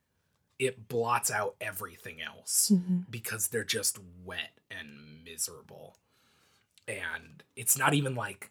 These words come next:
Speaker 1: cooled down. It's, you can just imagine it being that, like, humid,
Speaker 2: Well, and
Speaker 1: awful,
Speaker 2: it's
Speaker 1: sticky
Speaker 2: No, it's
Speaker 1: feeling.
Speaker 2: cold though. It's spring, and so there's still that,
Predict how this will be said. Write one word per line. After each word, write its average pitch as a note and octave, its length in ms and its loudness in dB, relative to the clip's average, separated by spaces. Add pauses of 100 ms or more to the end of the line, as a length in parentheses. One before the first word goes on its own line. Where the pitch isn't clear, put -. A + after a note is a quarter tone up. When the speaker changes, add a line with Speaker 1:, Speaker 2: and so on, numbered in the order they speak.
Speaker 1:
cooled G2 580 -2
down. D#2 540 -6 (200)
It's, G#2 340 -2
you A#2+ 80 -10
can B2 160 -8
just B2 200 -2
imagine G#2 520 0
it - 140 -8
being F#2 260 -12
that, F2 180 -6
like, E2+ 320 -8 (440)
humid, G#2+ 880 -4 (160)
Speaker 2:
Well, C#4 280 12
and A3+ 140 12
Speaker 1:
awful, A3+ 60 12
Speaker 2:
it's G#3+ 140 10
Speaker 1:
sticky - 800 4 (100)
Speaker 2:
No, B3+ 300 12
it's - 140 12
Speaker 1:
feeling. - 160 6
Speaker 2:
cold A3+ 300 12
though. F3+ 220 12
It's F3 180 12
spring, G#3 600 12
and F3 140 12
so F#3 220 12
there's F3+ 220 12
still F#3+ 260 10
that, E3+ 280 6